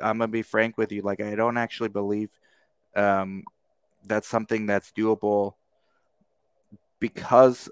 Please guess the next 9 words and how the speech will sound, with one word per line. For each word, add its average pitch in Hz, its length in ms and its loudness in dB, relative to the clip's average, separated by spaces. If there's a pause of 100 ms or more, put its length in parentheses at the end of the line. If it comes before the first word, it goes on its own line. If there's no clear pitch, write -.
of, 107 480 4 (920)
I 117 100 0
think 139 240 -6
you 139 80 -4
need 123 240 -6
clinicians 113 880 -4 (640)
to 127 120 0
buy 110 300 4
in 104 360 -2